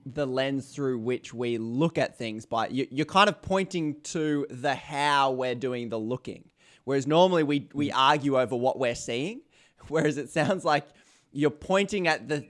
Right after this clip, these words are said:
Speaker 1: the glasses that we're using, and we're now kind of talking about that because you've
Speaker 2: Mm-hmm.
Speaker 1: pulled out,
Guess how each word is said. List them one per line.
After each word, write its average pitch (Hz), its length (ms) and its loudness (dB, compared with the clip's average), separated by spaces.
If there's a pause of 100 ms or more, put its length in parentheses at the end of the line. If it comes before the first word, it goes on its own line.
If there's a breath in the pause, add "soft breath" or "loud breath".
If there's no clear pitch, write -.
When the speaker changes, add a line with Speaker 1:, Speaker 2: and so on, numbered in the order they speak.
Speaker 1:
the 131 240 -4
glasses 131 600 2
that 127 200 0
we're 123 100 -2
using, 117 500 -4
and 107 80 -6
we're 110 100 -4
now 117 220 2
kind 123 220 -2
of 110 80 -6
talking 117 340 -6
about 107 340 -4
that 113 260 0
because 120 200 -10
you've 123 120 -4
Speaker 2:
Mm-hmm. 117 100 -4
Speaker 1:
pulled 180 220 4
out, 131 280 8